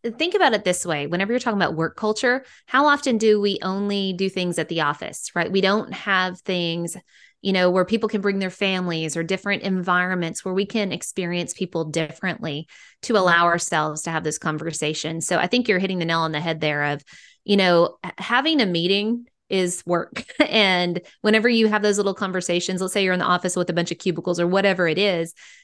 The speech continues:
Speaker 1: you know, that tends to be the work environment. Everybody's got their business hat on. You have to be intentional in creating those opportunities to have a different conversation in a different environment. Create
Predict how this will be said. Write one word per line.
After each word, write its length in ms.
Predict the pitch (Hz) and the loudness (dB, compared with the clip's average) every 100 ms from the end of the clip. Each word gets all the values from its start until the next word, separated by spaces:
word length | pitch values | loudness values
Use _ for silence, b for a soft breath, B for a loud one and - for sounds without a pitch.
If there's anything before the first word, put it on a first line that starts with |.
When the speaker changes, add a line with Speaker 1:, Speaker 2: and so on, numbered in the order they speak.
| _ | _
Speaker 1:
you 140 | 214 | 2
know, 200 | 202 185 | 4 4
that 180 | 185 - | 2 0
tends 220 | 220 196 | 0 -2
to 60 | 185 | 0
be 80 | 185 | 0
the 100 | 175 | 2
work 180 | 185 | 0
environment. 420 | 190 180 175 175 165 | 0 0 -2 -2 -2
Everybody's 220 | 175 175 | -2 -2
got 100 | 180 | -4
their 80 | 160 | 0
business 320 | 175 170 170 | 0 0 -2
hat 220 | 185 170 | 0 0
on. 220 | 165 160 160 - _ _ _ - | 0 -4 -8 -14 _ _ _ -2
You 40 | |
have 100 | 214 | 0
to 80 | 214 | 4
be 120 | 220 | 4
intentional 680 | 202 - 254 320 269 185 170 | 2 0 0 0 0 -2 -2
in 140 | 185 | -4
creating 380 | 180 208 190 190 | -4 0 0 2
those 160 | 180 170 | 0 0
opportunities 840 | 185 185 180 - 254 214 170 160 | 0 -2 -4 -2 0 0 0 -2
to 80 | - | -4
have 340 | 170 170 160 165 b b b | -2 0 0 -4 b b b
a 80 | 190 | 0
different 340 | 208 214 214 | 2 2 0
conversation 1040 | - 202 180 175 - 262 339 - 170 165 180 _ _ _ | -2 -4 -4 -4 0 0 2 2 0 -2 -8 _ _ _
in 100 | - | 0
a 80 | 202 | 2
different 640 | 185 208 196 190 175 - - - | 2 0 0 -2 -2 -4 -10 -6
environment. 800 | 196 185 165 160 151 - - - - | -2 2 2 2 -2 -6 -10 -14 -14
Create 600 | - 214 202 214 226 - | 2 2 4 2 0 -8